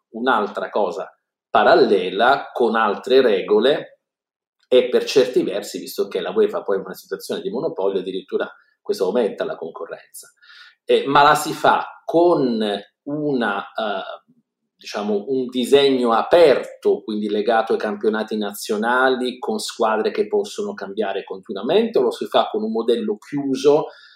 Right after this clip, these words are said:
nel quale comunque alcuni gruppi sono di diritto? Eh, allora, s-,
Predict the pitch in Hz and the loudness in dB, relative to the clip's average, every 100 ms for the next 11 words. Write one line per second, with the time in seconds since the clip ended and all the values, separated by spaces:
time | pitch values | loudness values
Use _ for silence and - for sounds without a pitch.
0 | _ - 113 - 117 117 - - - 123 | _ -6 -6 0 4 6 4 2 0 6
1 | 185 156 - - 107 101 - - 113 101 | 6 6 0 0 2 2 2 -6 -2 -2
2 | - - 160 135 107 98 - _ 127 120 | -2 -8 -2 -2 -2 -4 -8 _ -4 -4
3 | 113 _ - 117 113 - 117 110 101 104 | -6 _ -6 -6 -6 -6 -2 0 0 -4
4 | 95 92 85 _ _ 92 95 - - - | -8 -10 -12 _ _ -6 -6 -16 -20 -20
5 | _ - 107 98 95 92 156 147 110 - | _ -6 -2 0 -2 -2 4 4 4 -2
6 | - - - - - | -14 -12 -12 -12 -18